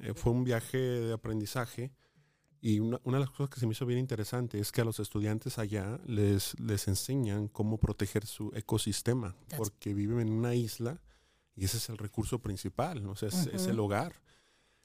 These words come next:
Speaker 1: y, y todo, o sea, de cómo plantar, cómo asegurarnos que no haya deslavos, cómo
Speaker 2: Ujú.
Speaker 1: proteger el agua que cae de la lluvia, cómo reciclar, y se me hizo súper interesante. Entonces, buen punto.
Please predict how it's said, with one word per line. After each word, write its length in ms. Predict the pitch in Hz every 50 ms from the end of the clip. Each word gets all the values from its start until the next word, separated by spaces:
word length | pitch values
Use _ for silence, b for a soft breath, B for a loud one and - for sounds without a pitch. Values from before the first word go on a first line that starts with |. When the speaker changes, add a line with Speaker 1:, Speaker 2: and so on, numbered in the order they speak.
| b b -
Speaker 1:
y, 340 | 113 104 101 98 107 - 117
y 40 | 101
todo, 320 | - - 104 117 151 165
o 60 | 127
sea, 120 | - - 104
de 80 | 104
cómo 220 | - - 117 127 131
plantar, 580 | - 127 113 - 123 117 117 117 123 131 139 b b b b b b b b b b
cómo 240 | - 104 110 123 123
asegurarnos 680 | 120 - 123 113 113 110 113 113 117 123 120 117 -
que 160 | - - 117
no 200 | 110 110 110 113
haya 220 | 113 113 123 120 104
deslavos, 840 | 101 95 - 117 120 120 120 113 117 117 117 113 107 110 110 - -
cómo 680 | - 117 110 110 113 117 117 113 113 113 110 110 107 104
Speaker 2:
Ujú. 240 | 135 180 202 214 - - - _ _
Speaker 1:
proteger 560 | - 110 104 - 104 101 - - 110 110 113 120
el 140 | 120 117 113
agua 340 | 110 113 113 110 113 113 -
que 120 | - 101
cae 200 | - - 107 113
de 100 | 110 113
la 100 | 107 104
lluvia, 640 | 101 104 113 117 117 113 113 113 110 110 107 107 107 -
cómo 300 | - 117 110 113 113 110
reciclar, 720 | 104 104 - - 110 101 - - 110 107 104 107 107 110
y 40 | 107
se 100 | - - 104
me 60 | 101
hizo 80 | 104 101
súper 480 | - - - - 131 120 - 120 107
interesante. 600 | 101 98 101 - 98 92 92 - 120 120 120 -
Entonces, 180 | 110 - 113 113
buen 160 | 123 135 135
punto. 380 | 135 - 120 110 104 - 104